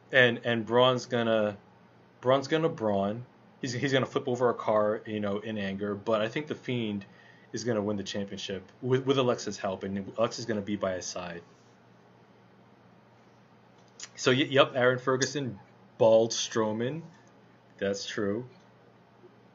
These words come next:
And, uh, also, Aaron bl-, Aaron says that Asuka, he thinks he's gonna go over Bayley as well.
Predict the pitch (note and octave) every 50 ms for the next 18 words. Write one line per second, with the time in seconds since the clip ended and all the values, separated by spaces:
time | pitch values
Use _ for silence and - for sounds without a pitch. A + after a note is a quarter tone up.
0 | _ - - _ - _ _ _ _ C3 B2 B2 B2 B2 A#2+ B2 B2+ C#3 C3 B2+
1 | - C#3 B2+ - C3 B2 B2+ B2+ B2 A#2+ - A#2 C3 B2+ - B2 A#2 B2 B2 A#2
2 | A2 - - A#2+ G#2+ - A2+ G#2 G#2 G2+ - A2+ A2 A2 - - B2 G#2+ G2 -
3 | A#2 A2 - - A2+ G#2 G2+ - A2 G2 - G#2 G2+ G2 G#2 G2+ G2 G2 F#2+ F#2+
4 | F#2+ F#2 G2+ F#2+ F#2+ F#2 F#2 F2+ F2 E2+ E2+ F2+ F2 E2+ D2+ C#2+